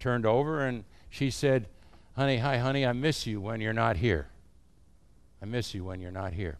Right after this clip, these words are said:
Pretty simple message, you know, "I love you and miss you when you're not here," you know? And I said, "Well," because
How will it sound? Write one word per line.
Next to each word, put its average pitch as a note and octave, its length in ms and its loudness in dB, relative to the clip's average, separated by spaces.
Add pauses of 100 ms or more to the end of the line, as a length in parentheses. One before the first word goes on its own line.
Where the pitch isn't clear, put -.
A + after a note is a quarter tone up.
Pretty F#2+ 300 -6 (100)
simple G2+ 400 -8
message, G#2 480 -2
you G#2 80 -10
know, A#2 160 -4
"I A2+ 80 -2
love G#2 300 2
you A#2 200 0
and G#2 100 -6
miss A2 260 -4
you A2 100 -4
when G#2 140 -2
you're G2+ 120 0
not G#2+ 200 2
here," C3+ 280 0 (340)
you G#2+ 100 -6
know? B2+ 240 -2 (880)
And G#2+ 120 -4
I G#2+ 180 -2
said, A2 420 -2 (340)
"Well," C3 380 2 (500)
because - 440 -6